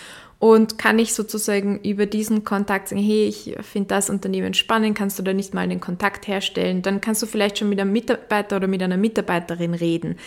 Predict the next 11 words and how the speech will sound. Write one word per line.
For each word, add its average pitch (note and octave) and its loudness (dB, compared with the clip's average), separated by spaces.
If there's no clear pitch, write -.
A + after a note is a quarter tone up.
Das - 0
so, G#3 0
so G#3 0
ist G3 0
es F#3 -4
auch E3+ 0
oft - -10
leicht, E3+ -2
einen F3 -2
Job - -8
zu F3 -4